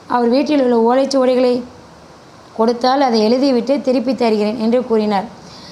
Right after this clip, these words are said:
அதற்கு அந்த பெரியவர் ஆடிப்பெருக்கு நாளில் ஓலைச்சுவடிகளை ஆற்றில் விட்டால் புண்ணியம் என்று கூறி தர மறுத்துவிட்டார்.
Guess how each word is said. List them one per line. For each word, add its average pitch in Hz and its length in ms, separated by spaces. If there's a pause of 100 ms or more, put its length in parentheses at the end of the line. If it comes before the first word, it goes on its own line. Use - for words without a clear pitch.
(320)
அதற்கு 247 320
அந்த 240 160
பெரியவர் 269 400
ஆடிப்பெருக்கு 247 580
நாளில் 233 360
ஓலைச்சுவடிகளை 247 840
ஆற்றில் 226 380
விட்டால் 233 380 (720)
புண்ணியம் 269 380
என்று 233 240
கூறி 240 280
தர 233 260
மறுத்துவிட்டார். 214 760